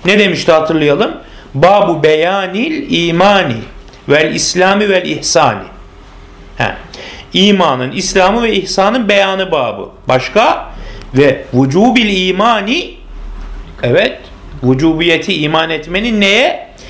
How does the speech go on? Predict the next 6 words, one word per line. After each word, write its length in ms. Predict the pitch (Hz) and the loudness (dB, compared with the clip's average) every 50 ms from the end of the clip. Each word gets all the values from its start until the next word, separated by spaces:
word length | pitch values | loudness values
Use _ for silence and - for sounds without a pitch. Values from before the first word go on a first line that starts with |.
| - - - | -20 -10 -6
Bi 140 | 123 135 156 | -4 -2 -2
isbati 760 | 127 - 151 127 - - 185 214 240 247 247 247 247 - - | -2 -4 -4 -6 -6 0 2 2 4 4 2 0 -2 -4 0
kaderillahi 760 | - 180 170 170 170 170 175 175 175 190 214 226 208 202 202 | 0 0 2 2 2 2 0 0 2 2 2 2 2 0 -2
subhanehu 640 | 202 - 175 165 165 175 196 208 202 196 190 196 | -4 -6 -4 -2 0 2 2 0 2 0 0 0
ve 100 | 196 190 | 0 0
teala. 760 | 190 185 170 165 185 202 214 208 202 190 151 120 - - - | 0 -2 0 4 4 4 4 4 2 2 0 -2 -4 -8 -16